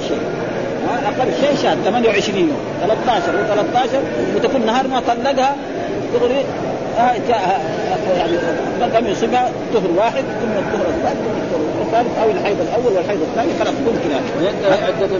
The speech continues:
Speaker 2: بشهر؟
Speaker 1: إيه، يمكن. ها؟ هذا مثال الحنابلة مثل بهذا، مثل المرأة يطلقها زوجها وتحيض حيض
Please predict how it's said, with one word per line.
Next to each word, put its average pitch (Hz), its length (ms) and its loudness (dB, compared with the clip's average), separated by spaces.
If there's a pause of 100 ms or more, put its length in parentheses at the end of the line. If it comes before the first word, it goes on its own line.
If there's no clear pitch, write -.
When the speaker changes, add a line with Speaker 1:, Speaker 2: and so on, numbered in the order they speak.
Speaker 2:
بشهر؟ 226 300 0 (200)
Speaker 1:
إيه، 190 240 2
يمكن. 294 240 0 (400)
ها؟ 170 120 0 (160)
هذا 220 220 0 (140)
مثال 247 280 2
الحنابلة 226 400 0
مثل 220 300 0
بهذا، 170 220 2 (440)
مثل 180 220 0
المرأة 214 440 0 (340)
يطلقها 214 460 2
زوجها 247 360 0
وتحيض 214 420 0 (800)
حيض 196 140 2